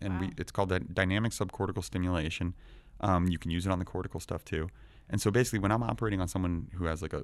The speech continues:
Speaker 1: a, something affecting their arm function, right? I can find that region of the brain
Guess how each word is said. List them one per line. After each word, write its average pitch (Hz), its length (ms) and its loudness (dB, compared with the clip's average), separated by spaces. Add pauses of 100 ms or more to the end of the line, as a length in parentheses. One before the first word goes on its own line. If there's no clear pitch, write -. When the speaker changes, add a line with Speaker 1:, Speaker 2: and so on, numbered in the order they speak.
(160)
Speaker 1:
a, - 100 -10
something 87 260 -2
affecting 78 560 -2
their 73 180 -4
arm 78 240 -2
function, - 400 -10 (180)
right? 127 200 -6 (520)
I 120 60 4
can 113 160 -2
find 107 460 4
that 104 180 2
region 92 260 2
of 90 60 2
the 90 60 2
brain 78 340 -2